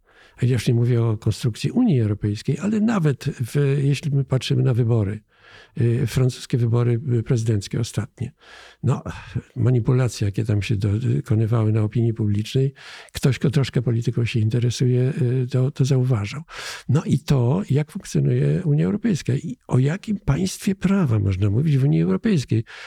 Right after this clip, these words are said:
To nie tylko to, że Polska jest czasami, y, stawiana do kąta i obciążana karami i tak dalej,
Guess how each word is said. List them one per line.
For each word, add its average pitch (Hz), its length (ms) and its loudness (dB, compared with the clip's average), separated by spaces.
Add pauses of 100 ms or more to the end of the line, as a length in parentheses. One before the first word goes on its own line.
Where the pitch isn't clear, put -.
To 220 100 0
nie 277 120 2
tylko 196 220 -2
to, 147 140 2
że 123 120 0
Polska 123 380 0
jest 120 160 0
czasami, 113 520 0 (400)
y, 110 300 0
stawiana 117 460 2
do 104 120 0
kąta 123 460 0
i 110 460 0
obciążana 107 560 0
karami 117 420 2
i 110 60 -2
tak 120 140 0
dalej, 120 320 0